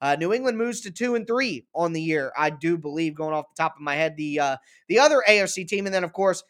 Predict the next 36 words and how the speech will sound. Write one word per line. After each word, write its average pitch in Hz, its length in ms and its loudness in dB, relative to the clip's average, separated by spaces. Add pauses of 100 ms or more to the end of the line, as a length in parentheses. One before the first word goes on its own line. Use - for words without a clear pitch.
(180)
the 160 80 -2
Jaguars 175 580 4
now 165 180 0
move 170 260 -2
to 180 100 -8
the 156 80 -6
big 165 320 2 (100)
oh 165 420 8
and 143 220 -4
five. 135 380 0
They're 170 140 2
cooked. 147 440 -4
They're 147 160 2
done. 143 340 -4
Their 139 140 -2
head 143 220 -4
coach 143 200 -6
is - 40 -20
probably 135 220 -2
gonna 131 140 -6
get 131 200 -8
fired 127 320 0 (320)
during 165 240 0
the 160 80 -2
year. 160 160 2
But 156 220 2 (200)
the 175 80 -4
Colts, - 600 4 (540)
the 147 60 -6
Colts 226 380 0
now 233 240 4
sit 220 460 -2 (880)
at 180 240 2
one 170 240 0
and 254 160 0
three, 180 320 -4